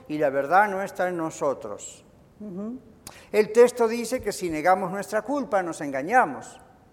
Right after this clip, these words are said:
Todos pecamos, por lo tanto, todos contraemos la culpa. Si nos negamos a aceptar esto, caeremos en el peor de los engaños.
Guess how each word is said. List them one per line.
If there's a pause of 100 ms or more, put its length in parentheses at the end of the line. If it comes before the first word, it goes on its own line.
(1400)
Todos
pecamos,
por
lo
tanto,
todos
contraemos
la
culpa. (540)
Si
nos
negamos
a
aceptar
esto,
caeremos
en
el
peor
de
los
engaños.